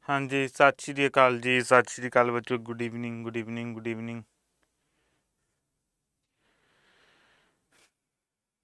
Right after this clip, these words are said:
ਹਾਂਜੀ, ਸਤਿ ਸ਼੍ਰੀ ਅਕਾਲ ਜੀ, ਸਤਿ ਸ਼੍ਰੀ ਅਕਾਲ। ਚਲੋ, ਹਾਂਜੀ ਜੀ, ਅਹ, ਸਵਾਗਤ ਹੈ ਤੁਹਾਡਾ ਇੱਕ ਵਾਰ ਥੋ-, ਦੁਬਾਰਾ ਪੰਜਾਬ ਅੱਡਾ ਟਵੈਂਟੀ ਫੋਰ ਸੈਵਨ YouTube ਚੈਨਲ 'ਤੇ। ਜਿਨ੍ਹਾਂ ਨੇ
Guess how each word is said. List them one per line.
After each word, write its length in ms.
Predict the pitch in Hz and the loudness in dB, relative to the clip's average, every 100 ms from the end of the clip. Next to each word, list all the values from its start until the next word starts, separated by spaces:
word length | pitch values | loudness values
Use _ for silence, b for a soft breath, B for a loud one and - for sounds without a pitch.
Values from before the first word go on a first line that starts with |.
| _ | _
ਹਾਂਜੀ, 480 | - 131 127 123 123 | -4 -4 -4 -4 -4
ਸਤਿ 240 | 123 139 127 | 2 0 0
ਸ਼੍ਰੀ 220 | - 135 | -6 -6
ਅਕਾਲ 280 | 127 127 120 | 0 0 0
ਜੀ, 160 | 113 123 | -4 -10
ਸਤਿ 300 | 117 123 120 | -6 -6 -6
ਸ਼੍ਰੀ 160 | - 123 | -14 -6
ਅਕਾਲ। 320 | 120 117 117 b b b b _ | -2 -2 -4 b b b b _
ਚਲੋ, 400 | - 143 120 107 B B B - | 2 4 4 0 B B B -6
ਹਾਂਜੀ 380 | 143 143 131 123 B B - | -6 -4 -8 -10 B B -10
ਜੀ, 120 | 143 | -4
ਅਹ, 240 | 151 147 143 | 2 4 4
ਸਵਾਗਤ 380 | - 147 147 151 | 6 6 6 0
ਹੈ 60 | |
ਤੁਹਾਡਾ 200 | 156 156 | 2 4
ਇੱਕ 140 | 156 151 | 4 4
ਵਾਰ 120 | 151 | 2
ਥੋ-, 220 | 139 143 | 2 -2
ਦੁਬਾਰਾ 280 | 139 131 139 143 | 2 6 6 6
ਪੰਜਾਬ 380 | 135 131 131 | 0 0 -2
ਅੱਡਾ 120 | 131 135 | -2 -6
ਟਵੈਂਟੀ 240 | 131 131 | -6 -8
ਫੋਰ 140 | 127 | -10
ਸੈਵਨ 300 | 131 131 127 | -6 -6 -6
YouTube 180 | 127 135 | -10 -10
ਚੈਨਲ 300 | 131 131 131 | -8 -8 -6
'ਤੇ। 120 | 131 147 | -8 -8
ਜਿਨ੍ਹਾਂ 240 | 135 151 | -4 -4
ਨੇ 100 | 165 | -2